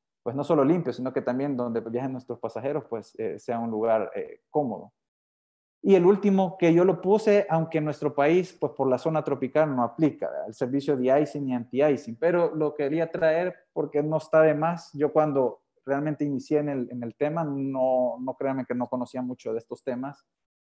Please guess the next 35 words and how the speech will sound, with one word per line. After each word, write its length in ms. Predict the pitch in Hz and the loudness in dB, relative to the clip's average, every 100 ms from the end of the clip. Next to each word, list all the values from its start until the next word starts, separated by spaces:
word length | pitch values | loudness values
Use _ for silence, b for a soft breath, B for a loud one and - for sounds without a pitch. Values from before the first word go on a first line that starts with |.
| _ | _
Eh, 440 | - 113 107 101 80 _ - | -8 -6 -6 -8 -12 _ -14
yo 280 | 117 123 117 | -4 -4 -2
como 240 | 131 113 | -4 -2
venía 220 | 113 127 | -2 0
de 80 | 131 | 0
mantenimiento, 760 | 123 123 120 113 120 139 139 - | 0 -2 -2 -2 -4 -4 -6 -8
pues 280 | 113 - - | -8 -10 -8
lo 180 | 113 | -6
que 100 | 110 | 0
era 140 | 127 127 | 2 2
la 180 | 113 - | 0 0
parte 280 | 127 - | -2 0
del 260 | 123 117 113 | 0 0 0
aeropuerto 560 | 110 104 - 127 127 117 | -2 -4 -2 -2 -2 -4
y 40 | |
operaciones 600 | 107 107 104 131 139 131 | -6 -6 -6 -6 -6 -6
era 120 | 123 123 | -4 -4
algo 140 | 120 | -4
un 100 | 120 | -8
poco 420 | 123 - 117 - _ _ _ _ _ - | -10 -8 -8 -10 _ _ _ _ _ -4
que, 320 | 107 92 85 - - - - - - - | -2 -2 -6 -12 -18 -20 -16 -16 -14 -8
a, 120 | 113 | -6
a, 40 | |
lo 180 | 117 117 | -2 -2
fui 180 | - 139 | 2 2
aprendiendo, 440 | 135 135 131 139 | 2 -4 -4 -4
como 240 | 123 117 117 | -6 -4 -6
dicen, 500 | 123 127 120 104 - - | -6 -6 -6 -8 -12 -10
a, 120 | 117 | -8
a, 280 | - 107 104 | -8 -8 -6
a 140 | 107 | -6
la 140 | 101 | -4
brava, 240 | 98 131 127 | -2 -2 -4
empíricamente, 880 | 110 127 123 127 139 131 147 165 - | -6 -8 -6 -6 -6 -8 -10 -12 -2
pero, 460 | 156 151 175 - | 0 2 -2 -8